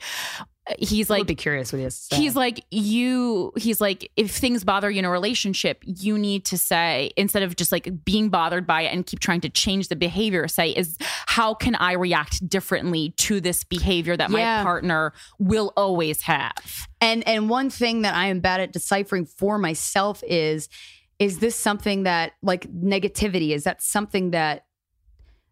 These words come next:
Speaker 2: depletes my happiness a little bit or kinda takes me down off of the, "Oh my God, this is so exciting," right? Yeah.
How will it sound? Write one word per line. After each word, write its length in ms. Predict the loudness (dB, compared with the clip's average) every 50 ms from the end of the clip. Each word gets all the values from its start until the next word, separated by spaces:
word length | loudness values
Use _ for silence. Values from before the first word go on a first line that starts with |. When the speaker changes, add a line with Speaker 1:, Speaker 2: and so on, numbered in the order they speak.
| -6 -4
Speaker 2:
depletes 420 | -2 -2 0 0 -2 -2 -2 -2
my 100 | -2 0
happiness 520 | 2 2 0 0 0 0 0 0 -2 -2 -2
a 40 |
little 260 | 0 2 2 2 0 0
bit 300 | 0 0 0 0 0 0
or 180 | 0 0 0
kinda 220 | 0 0 0 0 0
takes 300 | 0 0 -2 -2 0 -2
me 100 | -2 -2
down 420 | 0 0 0 0 2 2 0 0
off 180 | 0 0 -2 -4
of 120 | -4 -2
the, 180 | -2 -2 -2 -2 -6 -14 -12 -4 -2
"Oh 80 | 0
my 120 | 2 2 2
God, 180 | 2 0 0
this 140 | 0 0 -2
is 80 | 0 0
so 120 | 0 0 0
exciting," 500 | 0 0 0 0 0 0 0 0 0 2
right? 340 | 2 0 0 -2 -4 -6 _ _ _ _
Yeah. 360 | -2 0 0 0 0 0 -2